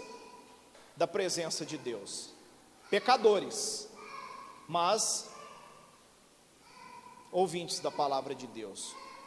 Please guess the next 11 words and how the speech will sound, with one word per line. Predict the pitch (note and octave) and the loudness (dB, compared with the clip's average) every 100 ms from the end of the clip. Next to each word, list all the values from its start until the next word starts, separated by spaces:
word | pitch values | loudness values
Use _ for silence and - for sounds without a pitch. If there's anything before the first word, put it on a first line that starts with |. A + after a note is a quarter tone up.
| - - - - - - | -18 -20 -20 -20 -20 -6
porque | D#3 F3+ | 0 2
nós | E3+ F#3+ A#3 | 6 8 8
acreditamos | A#3 G#3+ F#3+ G3 G3+ F#3+ G3 - | 8 6 6 4 4 4 4 0
que | G#3 | -2
Deus | F3 F3 G3 - | 2 4 4 4
tem | G#3+ | 2
algo | F3 E3 - | 6 4 4
para | D3+ | 0
as | C3+ | 0
nossas | C#3 B2+ A#2+ - | -2 -4 -4 -6
vidas. | G#2+ F#2 - | -10 -10 -10